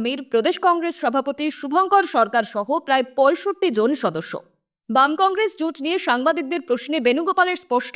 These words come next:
বক্তব্য, সিদ্ধান্ত নেবে প্রদেশ নেতৃত্বই।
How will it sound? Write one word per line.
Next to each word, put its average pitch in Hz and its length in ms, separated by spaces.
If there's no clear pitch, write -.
বক্তব্য, 254 360
সিদ্ধান্ত 349 420
নেবে 403 200
প্রদেশ 302 420
নেতৃত্বই। 277 540